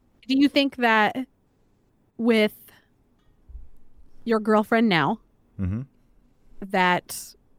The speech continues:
Speaker 1: how long can she go without you guys move, progressing on to the next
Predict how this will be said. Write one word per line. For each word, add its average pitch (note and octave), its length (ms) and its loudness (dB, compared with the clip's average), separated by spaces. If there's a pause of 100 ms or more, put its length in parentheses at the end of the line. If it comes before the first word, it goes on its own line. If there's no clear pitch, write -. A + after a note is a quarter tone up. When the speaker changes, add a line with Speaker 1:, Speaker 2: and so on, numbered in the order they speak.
(1080)
Speaker 1:
how C#4+ 200 2
long C4+ 260 2
can B3 160 0
she D4+ 240 -2
go F3 200 2
without D#3+ 440 0 (580)
you G3 200 0
guys F3+ 560 -4 (100)
move, G3+ 320 0 (100)
progressing F#3+ 560 0
on E3 220 0
to F3 100 -2
the F3 120 -2
next - 520 -10